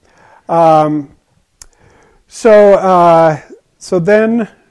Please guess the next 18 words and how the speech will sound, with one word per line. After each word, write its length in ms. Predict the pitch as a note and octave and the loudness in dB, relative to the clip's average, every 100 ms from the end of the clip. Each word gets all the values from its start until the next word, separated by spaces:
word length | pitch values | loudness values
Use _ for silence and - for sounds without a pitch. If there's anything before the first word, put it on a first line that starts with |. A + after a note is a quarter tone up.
| _ _ | _ _
uh, 460 | A#3+ D#3 C#3+ C#3 C#3 | -10 -8 -4 -4 -6
we 280 | E3+ D#3 D#3 | -10 -8 -8
did 400 | C#3 E3+ F#3 E3+ | -4 -2 -2 -2
get, 360 | F#3 E3+ D#3 - - _ _ - | -4 -4 -4 -14 -20 _ _ -14
uh, 140 | F3+ E3 | -10 -8
we 120 | E3 | -8
did 180 | D#3 F3 | -6 -6
eventually 420 | E3+ E3 D#3 E3+ | -6 -8 -10 -10
get 260 | D3 D3+ D3+ - | -6 -6 -6 -14
an 160 | D3+ | -10
offer 420 | C#3 C3+ - C#3 C#3 | -8 -10 -8 -10 -10
from 460 | - C3 C3 C3 | -10 -12 -10 -12
a 120 | - | -14
publisher 440 | C#3+ D3 C#3 C3+ C#3+ | -12 -12 -12 -12 -14
to 80 | C3+ | -10
be 120 | D3 | -8
named 320 | D3 D3 C#3 | -8 -10 -8
later. 460 | C#3+ C3 A2+ C3+ | -8 -8 -10 -14